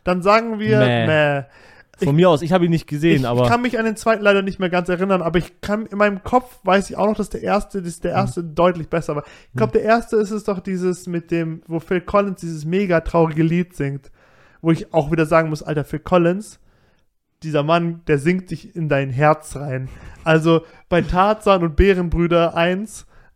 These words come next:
Speaker 1: die, die Songs, also allein Ta-, wir, wenn wir zu Tarzan kommen, dann werde ich ein Lied droppen, was ich teilweise höre und so bis ins Knochenmark mich berührt, dieses
Speaker 2: Mhm.
Speaker 1: Lied. Das ist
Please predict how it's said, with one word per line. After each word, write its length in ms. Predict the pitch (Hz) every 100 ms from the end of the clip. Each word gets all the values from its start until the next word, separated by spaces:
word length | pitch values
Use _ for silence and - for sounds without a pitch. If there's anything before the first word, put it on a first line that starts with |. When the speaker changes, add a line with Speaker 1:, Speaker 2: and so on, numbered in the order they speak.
| -
Speaker 1:
die, 240 | 170 165
die 100 | 165
Songs, 520 | 151 190 190 185 - - _
also 340 | 165 160 165 -
allein 300 | 190 202 -
Ta-, 180 | - - - - - -
wir, 180 | 175 170
wenn 100 | 220
wir 140 | 220
zu 120 | - 160
Tarzan 360 | 196 196 165
kommen, 240 | 160 160 151
dann 180 | 147
werde 140 | 156 165
ich 100 | 175
ein 180 | 160 151
Lied 300 | 185 185 -
droppen, 380 | 143 - 160 - - _ _ _
was 360 | 160 165 - _ -
ich 120 | -
teilweise 460 | 185 196 185 160
höre 500 | 160 185 165 156 170
und 220 | 165 165 -
so 480 | 170 139 180 196 190
bis 240 | 151 190 196
ins 260 | 175 156
Knochenmark 800 | - 165 180 165 147 139 143 - 151
mich 220 | 151 -
berührt, 340 | 156 160 160
dieses 220 | 147 135 123
Speaker 2:
Mhm. 60 |
Speaker 1:
Lied. 160 | 120 123
Das 100 | 139
ist 220 | - -